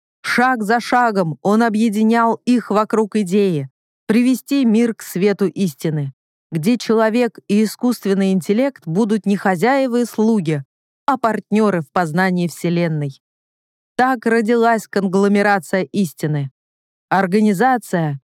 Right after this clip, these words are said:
чьё предназначение состояло в том,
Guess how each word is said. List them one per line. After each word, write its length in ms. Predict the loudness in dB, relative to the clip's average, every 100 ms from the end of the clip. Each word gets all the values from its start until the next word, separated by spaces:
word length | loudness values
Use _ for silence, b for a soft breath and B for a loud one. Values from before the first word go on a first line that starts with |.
| _ _
чьё 340 | -4 0 0 0
предназначение 1040 | -2 0 0 2 -2 0 0 2 0 -2
состояло 640 | -4 -2 0 2 2 0
в 100 | -4
том, 400 | -4 -2 0 -4